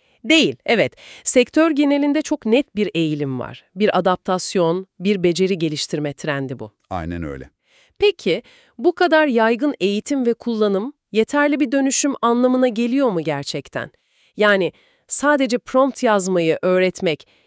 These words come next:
Speaker 1: yapay zekanın potansiyelini tam olarak açığa çıkarıyor mu?
Speaker 2: İşte bu çok yerinde bir soru. Kaynaklarımızda görüşü olan biri var, E L B Learning'den Geri Lamaçiç. Tam da bu noktaya değiniyor. Lamaç diyor ki, "Bu tür temel eğitimler kesinlikle gerekli,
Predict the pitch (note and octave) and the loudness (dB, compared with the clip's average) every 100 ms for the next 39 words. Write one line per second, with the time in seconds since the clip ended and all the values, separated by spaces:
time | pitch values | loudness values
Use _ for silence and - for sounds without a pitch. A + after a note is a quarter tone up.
0 | - F#3+ G3+ A#3 A#3 G#3 G3+ A3 G3+ G3+ | -2 -2 2 2 4 2 0 0 0 0
1 | F#3+ G3+ G#3 G3+ - G#3+ G3+ G3+ - C4+ | -2 -4 0 -2 0 0 0 -2 -2 0
2 | A3+ G3 F#3+ - F#3+ - F#3+ - - G3 | 2 2 0 -4 -4 -4 -4 -6 -6 -4
3 | A#3 F3+ B2 - - - - A3 C3+ A3+ | -2 -4 -8 -14 -14 -8 -6 -6 -4 -2
4 | C#4+ - A#3+ E3+ D#3+ D#3 D#3 D3+ A#2+ - | -2 -2 -4 -2 -2 0 -2 -2 -4 -4
5 | G2 B1+ - _ _ _ - A#2 B2 A#2 | -6 -8 -14 _ _ _ -2 0 0 -2
6 | C#3 C#3 C3+ D#3 A2 A#2+ B2+ G#3+ G3+ D#3+ | -2 -2 -2 -4 -2 -2 -2 -2 -2 -2
7 | B2+ A#2 A2 F2+ - _ A2 A2 A#2+ B2+ | -4 -4 -4 -4 -6 _ -4 -4 -4 -4
8 | C#3+ B2 A2 G#2 F#2 A#2+ G#3+ G#3+ G2 A2+ | -4 -2 -2 -4 -4 -4 -4 -8 -6 -2
9 | A#2+ A#2+ A2 F2+ - - - - _ _ | 0 0 -4 -6 -10 -18 -20 -20 _ _
10 | _ _ _ A#3 C4 B3 G#3+ A3+ G#3 G#3+ | _ _ _ -4 -4 -4 -4 -6 -6 -4
11 | G3+ C#3 F2+ D2+ A#1 - _ _ _ - | -2 -2 -4 -6 -10 -16 _ _ _ -6
12 | D3 A#3 C4 - D#3 C4+ A#3 D2 - _ | -2 -2 -4 -6 -6 -8 -8 -10 -12 _
13 | _ - D#3 C4 A3+ D3 C3 A2+ D#3+ D3 | _ -12 -8 -4 -6 -6 -6 -4 -4 -4
14 | A2+ F#2 G2 B2+ G3 - B2 D#3 G#3+ - | -6 -6 -6 -4 -6 -6 -6 -4 -6 -8
15 | A3+ A2 A#2 C3+ - C2+ | -8 -2 -2 -2 -6 -14